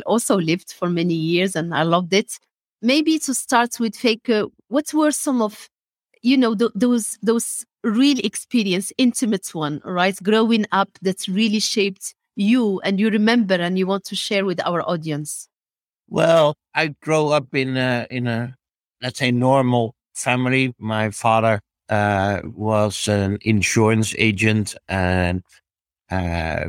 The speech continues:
Speaker 2: my mother, uh, didn't work, um, uh, though later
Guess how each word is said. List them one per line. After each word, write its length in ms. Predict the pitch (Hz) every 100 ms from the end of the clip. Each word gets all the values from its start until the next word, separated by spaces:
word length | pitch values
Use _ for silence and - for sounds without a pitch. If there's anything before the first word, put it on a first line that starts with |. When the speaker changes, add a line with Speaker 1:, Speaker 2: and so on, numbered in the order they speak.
| 85
Speaker 2:
my 300 | 87 90 92
mother, 540 | 98 101 98 95 92 - -
uh, 220 | 92 87 90
didn't 380 | 127 120 110 85
work, 400 | 110 107 113 - - -
um, 720 | 113 104 98 98 92 92 101 - - - _ _
uh, 240 | 98 98 101
though 200 | 98 107
later 540 | 104 131 131 107 95